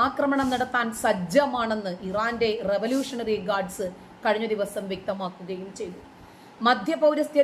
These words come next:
ദേശത്തെ പ്രശ്നങ്ങൾ വഷളാക്കരുതെന്നും ചർച്ചയ്ക്ക് തയ്യാറാകണമെന്നും വത്തിക്കാൻ ഇറാനിനോട് ആവശ്യപ്പെട്ടു.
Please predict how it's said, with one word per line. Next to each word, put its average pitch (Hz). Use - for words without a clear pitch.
ദേശത്തെ 277
പ്രശ്നങ്ങൾ 262
വഷളാക്കരുതെന്നും 233
ചർച്ചയ്ക്ക് 277
തയ്യാറാകണമെന്നും 233
വത്തിക്കാൻ 208
ഇറാനിനോട് 202
ആവശ്യപ്പെട്ടു. 190